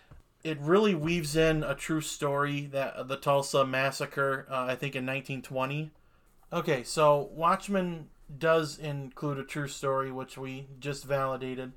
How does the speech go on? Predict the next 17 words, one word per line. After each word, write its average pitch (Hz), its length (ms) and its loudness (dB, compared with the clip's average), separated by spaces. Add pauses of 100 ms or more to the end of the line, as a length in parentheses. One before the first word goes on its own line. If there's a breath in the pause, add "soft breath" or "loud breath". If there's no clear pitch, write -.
(380 soft breath)
Uh, 143 140 2
the 135 100 -2
nineteen 151 380 -2
twenty-one 143 500 -2
race 131 360 -6
riot. 123 460 -8 (320 soft breath)
Tulsa 147 380 4
was 139 180 -2
home 143 340 4
to 143 140 -4
a - 20 2
lot 135 240 4
of 131 100 2
African 135 440 -2
Americans, 127 800 -6 (640 soft breath)
and 123 600 -6 (340)
basically 131 920 -8